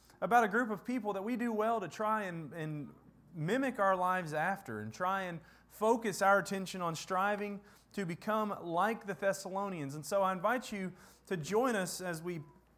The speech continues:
in, in studying through this book, uh, and, and glean from some of the things that we learned as we studied through it, uh, in our time together. To, just as a, a way of housekeeping, if you will remember the last time we sp-,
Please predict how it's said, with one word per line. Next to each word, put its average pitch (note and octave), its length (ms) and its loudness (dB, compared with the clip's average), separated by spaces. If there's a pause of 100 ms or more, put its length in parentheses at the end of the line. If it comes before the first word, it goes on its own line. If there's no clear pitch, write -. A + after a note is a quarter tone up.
(460)
in, E3+ 60 0
in E3+ 380 0
studying G#3+ 420 2
through F3+ 200 0
this D#3 200 -2
book, F#3+ 480 0 (480)
uh, D#3+ 300 2
and, E3+ 160 -4
and E3 200 -2
glean G#3+ 300 2
from G#3 180 -4
some A#3+ 200 0
of G#3+ 80 -2
the F#3 80 -2
things G3 260 -2
that E3 180 0
we A3+ 220 0
learned D#3 360 0
as C#3 140 0
we G#3 180 -2
studied D#3 440 -2
through D3+ 200 -2
it, D3 180 -6 (420)
uh, C#3 260 -2
in C#3+ 120 -4
our D#3+ 120 2
time D#3 300 -2
together. C#3+ 460 -4 (1200)
To, G3 240 -4 (260)
just A3+ 300 -2
as F3+ 200 2
a, D#3+ 340 0
a - 20 0
way F#3 240 0
of C#3 160 0
housekeeping, D3 920 -2 (380)
if D3+ 120 -8
you G#3+ 100 -2
will G#3 80 2
remember G#3+ 340 0
the G3+ 80 0
last G3 280 2
time F#3 140 -4
we E3+ 160 -6
sp-, - 160 -16